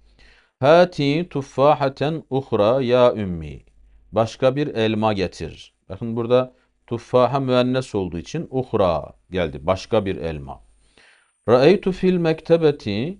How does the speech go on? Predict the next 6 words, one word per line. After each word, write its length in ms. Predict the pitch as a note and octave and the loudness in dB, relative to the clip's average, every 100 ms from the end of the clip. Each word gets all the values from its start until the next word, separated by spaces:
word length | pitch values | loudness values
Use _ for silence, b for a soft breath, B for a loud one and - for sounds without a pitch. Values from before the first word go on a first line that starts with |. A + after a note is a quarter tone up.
| _ | _
kütüphanede 600 | - A#2+ A#2+ A#2+ A#2+ A2+ | -16 -8 0 0 0 -2
gördüm. 640 | A2 A2 G#2 F#2 B2 D#3+ A2 | 0 0 0 -2 -6 -4 0
Leyla 640 | G#2+ G2 E2+ E2 C3 - _ _ _ | 2 2 0 0 -2 -6 _ _ _
ve 300 | F#2 G#2+ B2 | -4 -2 0
talibeten 800 | A2+ A#2 B2 C#3+ B2 - C#3+ C#3+ | 2 4 2 0 -2 -2 -6 -6
uhra. 500 | A#2+ A2 E2+ C#2 C2 | -8 -6 -6 -8 -10